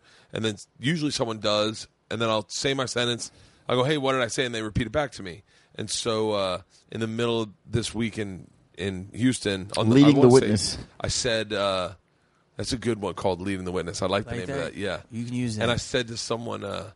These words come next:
Speaker 1: "Hey, tell me what I'm saying." I said, "Здравствуйте." And she goes, "You fuck kids." And I was
Speaker 3: Oh,
Speaker 1: like, I was
Speaker 3: Jesus.
Speaker 1: like, "Wow."
Speaker 3: Delete that
Speaker 1: And
Speaker 3: out.
Speaker 1: by the way,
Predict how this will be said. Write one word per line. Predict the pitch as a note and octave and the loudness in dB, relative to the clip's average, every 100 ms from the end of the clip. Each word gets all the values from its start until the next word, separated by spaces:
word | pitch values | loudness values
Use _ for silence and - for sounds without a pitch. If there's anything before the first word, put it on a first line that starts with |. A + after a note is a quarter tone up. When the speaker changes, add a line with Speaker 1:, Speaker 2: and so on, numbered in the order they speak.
| _ _ _ _ | _ _ _ _
Speaker 1:
"Hey, | - C#3+ | -2 -2
tell | C3 D#3 | 0 -2
me | E3 | 0
what | F#3 | 0
I'm | C#3+ | 0
saying." | C#3+ A2+ | -2 -2
I | G#2 | -4
said, | A2 | -6
"Здравствуйте." | G2 - C#3+ C#3+ E3 F3 - F2+ - _ _ _ | -8 -6 -4 -2 -4 -6 -6 -10 -12 _ _ _
And | G#2 | -8
she | - C3 | -2 0
goes, | A2+ | 0
"You | E3+ | -2
fuck | G3+ A#3 G3+ | -2 0 -2
kids." | - G3 G#3+ E3 A2+ - - _ - | -2 0 0 -2 -8 -16 -18 _ -6
And | C#3 | 2
I | |
was | B2+ E3 | 4 6
Speaker 3:
Oh, | |
Speaker 1:
like, | E3+ - | 6 6
I | G#3+ C4 | 6 6
was | - | 4
Speaker 3:
Jesus. | - | 2
Speaker 1:
like, | F3 - G3+ | 0 -2 -2
"Wow." | G#3+ G3+ D#3 D3 - - | -2 0 0 0 -2 -4
Speaker 3:
Delete | - G#3 A3+ C#4 - | -4 -4 -4 -6 -4
that | G3+ A#3 D3+ | -4 0 0
Speaker 1:
And | C3 D#3 | 2 2
Speaker 3:
out. | D3 | 2
Speaker 1:
by | |
the | E3+ | 2
way, | F3 D#3 | 0 -2